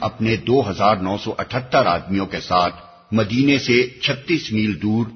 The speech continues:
الروحا کے مقام پر ٹھہرا ہوا تھا اور یہ لوگ فی الواقع اپنی غلطی کو محسوس کر کے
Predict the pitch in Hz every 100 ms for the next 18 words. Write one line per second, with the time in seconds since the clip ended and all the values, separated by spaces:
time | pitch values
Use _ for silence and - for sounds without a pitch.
0 | - - 117 101 92 120 123 143 139 113
1 | 87 98 98 90 98 95 101 113 143 90
2 | 92 82 82 82 - - _ 123 104 139
3 | 131 127 - 117 90 101 117 110 95 -
4 | - 117 123 123 95 107 113 127 117 95
5 | 85 127 135 - 98 - 101